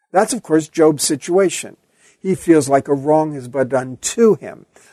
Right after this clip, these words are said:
A goel does not work on behalf to right a wrong the person has committed.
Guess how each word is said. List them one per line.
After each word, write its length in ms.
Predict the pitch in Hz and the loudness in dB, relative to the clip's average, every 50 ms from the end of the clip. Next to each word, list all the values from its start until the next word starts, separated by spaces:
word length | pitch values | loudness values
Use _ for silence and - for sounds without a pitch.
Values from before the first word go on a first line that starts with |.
| _ - | _ -12
A 60 | 156 | -4
goel 560 | 131 117 185 196 175 175 196 233 254 233 202 | 2 4 4 6 6 6 4 4 4 4 2
does 260 | 151 143 147 139 123 131 | 2 0 -2 -4 -4 -4
not 480 | 147 156 185 214 240 247 226 - - | -2 0 2 4 4 4 2 2 0
work 300 | 170 151 147 143 139 - | 0 2 2 2 2 -2
on 100 | 156 147 | -6 -6
behalf 560 | 139 147 147 - - 143 139 139 135 - - _ _ _ _ _ _ _ _ _ _ _ _ | -4 -4 -4 -2 -2 0 2 2 2 0 -2 _ _ _ _ _ _ _ _ _ _ _ _
to 120 | - 156 | -4 -4
right 360 | 151 139 139 170 180 196 196 190 | -2 2 4 4 4 4 4 2
a 80 | 180 | 0
wrong 380 | 160 143 151 160 160 156 156 147 | 0 2 2 4 4 4 2 0
the 80 | 143 | -2
person 460 | - - - 175 170 - - 170 147 127 | -4 -4 -2 -2 -2 -2 -2 -4 -6 -6
has 180 | 135 139 - | -6 -8 -8
committed. 500 | - - 165 165 202 233 196 123 98 - | -8 -6 0 2 2 4 4 2 0 -2